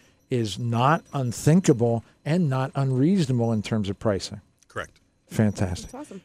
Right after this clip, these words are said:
Speaker 1: We've got about three minutes left in this interview, so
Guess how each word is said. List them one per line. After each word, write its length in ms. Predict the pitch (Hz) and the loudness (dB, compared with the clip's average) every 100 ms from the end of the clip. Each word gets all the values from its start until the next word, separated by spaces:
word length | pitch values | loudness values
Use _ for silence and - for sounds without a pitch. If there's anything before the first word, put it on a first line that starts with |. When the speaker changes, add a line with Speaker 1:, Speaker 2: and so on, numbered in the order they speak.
| _ | _
Speaker 1:
We've 220 | 139 139 | -4 -2
got 200 | 147 131 | 0 0
about 320 | 113 107 101 - | 0 -2 -2 -6
three 320 | - - 131 | -14 -2 0
minutes 380 | 123 120 110 - | 2 0 -2 0
left 280 | 113 110 120 | 0 0 -4
in 320 | 110 104 90 _ _ _ _ - | -2 -4 -8 _ _ _ _ -6
this 220 | 98 - | -2 0
interview, 360 | 107 101 135 | 0 2 2
so 300 | 165 - 113 | 2 2 0